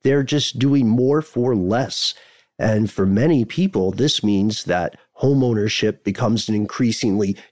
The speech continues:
distant goal. You know what I mean? The finish line keeps moving.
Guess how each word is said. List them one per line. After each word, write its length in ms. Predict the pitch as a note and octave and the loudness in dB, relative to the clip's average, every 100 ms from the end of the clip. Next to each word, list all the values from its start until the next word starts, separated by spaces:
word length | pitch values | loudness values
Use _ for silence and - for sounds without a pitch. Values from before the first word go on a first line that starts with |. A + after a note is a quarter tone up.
| - | -8
distant 640 | A2+ B2+ - A#2+ F#2+ E2+ - _ G#2+ | -2 -2 -2 -2 -2 -4 -10 _ -8
goal. 560 | G2 B2+ B2+ F2+ - - - | -2 2 2 0 -4 -10 -4
You 100 | A#2 | 0
know 120 | B2+ | 2
what 120 | B2 | 2
I 60 | B2 | 0
mean? 220 | B2 C#3 | 2 2
The 100 | A#2 | 0
finish 540 | - - D#3 C#3+ - F2 | -2 0 2 2 0 -2
line 440 | B2+ A#2+ A2+ A#2 | -2 0 0 -2
keeps 380 | - G#2+ - - | -2 -4 -2 0
moving. 560 | A2 D3 B2+ E2 - | 2 2 2 -2 -8